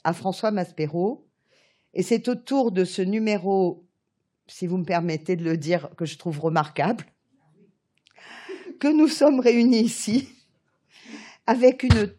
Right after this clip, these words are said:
toute petite partie de celles et de ceux, ils étaient, ils sont vingt au total,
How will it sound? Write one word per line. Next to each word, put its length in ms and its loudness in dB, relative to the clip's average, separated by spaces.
toute 480 2
petite 400 -2
partie 440 0
de 240 -2
celles 320 2
et 100 -2
de 140 -2
ceux, 540 -2
ils 280 -4
étaient, 460 0
ils 120 -6
sont 360 -4
vingt 420 0
au 100 -6
total, 500 -2